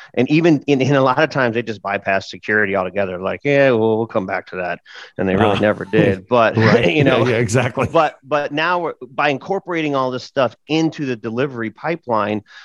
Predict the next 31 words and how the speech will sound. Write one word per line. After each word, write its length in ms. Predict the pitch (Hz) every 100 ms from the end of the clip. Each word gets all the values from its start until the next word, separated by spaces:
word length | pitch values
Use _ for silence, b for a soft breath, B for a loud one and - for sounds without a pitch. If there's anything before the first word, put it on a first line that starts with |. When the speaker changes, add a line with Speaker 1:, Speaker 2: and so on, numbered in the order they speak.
| B
Speaker 1:
uh, 260 | 123 120 120
you 120 | 139
know, 340 | 123 117 113 110
we're 120 | 123
securing 480 | - 123 - 135 127
it 80 | 113
right 260 | 98 110 113
out 140 | 107
of 60 | 101
the 80 |
gate. 400 | 95 110 110 98 -
And 160 | 101
then, 240 | 98 98 95
you 100 | 104
know, 100 | 95
we, 160 | 98 101
we 120 | 110
know 320 | 110 113 117 110
we're 140 | 101
gonna 220 | 104 101
go 220 | 98 101
out 260 | 98 98 -
with 220 | 101 92
something 460 | - 101 - 98 92
that's, 340 | 92 90 -
uh, 300 | 95 92 85 -
uh, 280 | 98 90 92 -
secured 440 | - - 104 95
and 100 | 87
governed. 260 | 90 95 87 _ _ _ _ _ -
Speaker 2:
Okay. 400 | 240 - 80